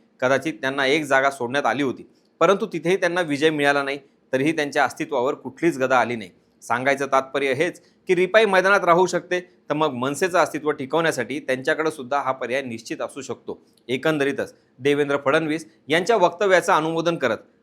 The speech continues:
राज ठाकरेंनी जर विधान परिषदेसाठी भाजपसोबत चर्चा केली आणि ही चर्चा अनुकूल राहून भाजपनं मनसेला विधान परिषदेवर संधी दिली, तर मनसेसाठी ही नवसंजीवनी ठरू शकते.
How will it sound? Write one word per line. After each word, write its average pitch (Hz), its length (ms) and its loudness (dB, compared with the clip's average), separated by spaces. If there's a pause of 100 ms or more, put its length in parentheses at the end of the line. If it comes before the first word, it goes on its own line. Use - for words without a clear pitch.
राज 160 280 6
ठाकरेंनी 139 440 -4
जर 135 160 -2
विधान 131 280 -2
परिषदेसाठी 131 600 -6 (340)
भाजपसोबत 147 640 -2
चर्चा 139 260 2
केली 151 300 -2 (300)
आणि 135 120 -4
ही 165 160 0
चर्चा 151 340 2
अनुकूल 143 340 -2
राहून 117 200 0 (300)
भाजपनं 202 480 -2
मनसेला 170 420 0
विधान 147 300 0
परिषदेवर 143 400 -4
संधी 143 320 -4
दिली, 139 240 -2 (380)
तर 123 40 -2
मनसेसाठी 131 600 0
ही 143 160 -4
नवसंजीवनी 135 580 -6
ठरू 120 240 -10
शकते. - 300 -10